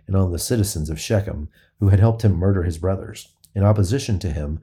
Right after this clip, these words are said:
these citizens of Shechem set men on the hilltops to ambush and rob everyone who passed by,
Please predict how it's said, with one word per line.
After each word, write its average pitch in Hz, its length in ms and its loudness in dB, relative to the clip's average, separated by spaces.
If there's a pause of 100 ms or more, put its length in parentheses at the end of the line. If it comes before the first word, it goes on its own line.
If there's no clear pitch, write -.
(300)
these 101 240 4
citizens 98 400 0
of 82 100 -6
Shechem 87 400 -2
set 92 300 -2
men 104 240 4
on 90 160 -2
the 85 60 -2
hilltops 98 540 0
to - 140 -8
ambush 95 480 0
and 82 100 -6
rob 98 300 2
everyone 104 420 0
who 101 100 4
passed 101 440 0
by, 95 360 0